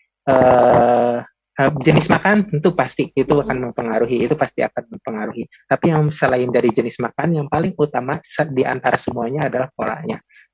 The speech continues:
Speaker 1: Nah, itu
Speaker 2: Hmm.
Speaker 1: dari segi konsumtifnya. Ada yang tidak bisa dikonsumtif, yang tidak bisa, yang, atau tanpa perlu dikonsumtif sebenarnya kita sudah ada, yaitu adalah psikologis, yaitu berupa kebahagiaan.
Speaker 2: Ah,
Speaker 1: Nah,
Speaker 2: oke.
Speaker 1: kebahagiaan, ketenangan hati,
Speaker 2: Hmm.
Speaker 1: itu semua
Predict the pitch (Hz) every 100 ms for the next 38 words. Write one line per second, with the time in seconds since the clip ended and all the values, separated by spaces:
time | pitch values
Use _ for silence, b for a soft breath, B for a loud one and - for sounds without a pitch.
0 | 110 98 104 - - - - 123 135 117
1 | 143 160 135 127 135 120 - 139 - 117
2 | 151 202 208 185 151 143 151 139 139 -
3 | 131 156 156 151 131 - _ b b -
4 | 131 147 143 139 156 151 143 147 - 180
5 | 147 139 139 - 165 180 165 151 135 143
6 | 175 - 135 139 175 156 170 160 135 123
7 | 120 127 - - 117 123 175 117 123 156
8 | 175 _ _ _ _ - 156 156 151 151
9 | 156 147 - - 220 - 147 135 113 170
10 | 175 - - 113 123 123 123 117 127 120
11 | 131 120 113 117 - - - 117 - -
12 | 240 - 135 147 156 156 160 180 185 160
13 | 160 156 156 156 143 131 131 127 127 131
14 | 185 196 _ - 135 - - 139 180 160
15 | 147 120 117 175